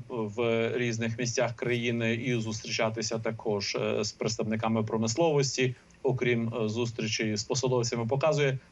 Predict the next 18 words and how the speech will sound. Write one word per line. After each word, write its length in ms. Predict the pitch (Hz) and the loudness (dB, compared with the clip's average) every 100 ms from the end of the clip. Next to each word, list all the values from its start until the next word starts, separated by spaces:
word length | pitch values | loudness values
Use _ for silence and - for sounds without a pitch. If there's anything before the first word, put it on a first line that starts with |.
| - 131 | -10 -2
наскільки 440 | 139 208 190 196 | 0 2 2 0
важливо 680 | 160 160 143 160 175 147 131 | 2 2 2 2 2 2 0
це 400 | 131 139 131 127 - _ - | 0 2 2 0 -8 _ -10
для, 640 | 117 120 123 120 113 117 - - - | -4 2 2 2 -2 -6 -14 -16 -2
е, 460 | 120 110 110 110 113 - | 2 2 2 0 -2 -4
власне, 380 | 139 143 156 175 | 2 2 2 0
для 160 | 160 170 | 2 2
будь-якої 480 | 185 226 240 165 139 | 2 0 2 2 2
країни, 360 | 135 127 113 | 2 2 2
яка 480 | 117 113 127 117 117 - - | 0 2 2 2 0 -8 -2
має 220 | 127 120 | 0 0
такі 260 | 127 135 | -2 -2
великі 340 | 120 120 123 143 | 0 0 0 2
обсяги. 460 | 143 131 117 107 107 - - | 2 2 -2 -4 -4 -14 -2
Е, 160 | 123 127 | 0 0
скажімо, 500 | - 165 156 151 135 - - | 2 2 4 2 0 -6 -6
для 240 | 127 165 | 2 2
Італії 760 | 202 185 165 175 151 127 107 | 2 0 2 4 4 2 -2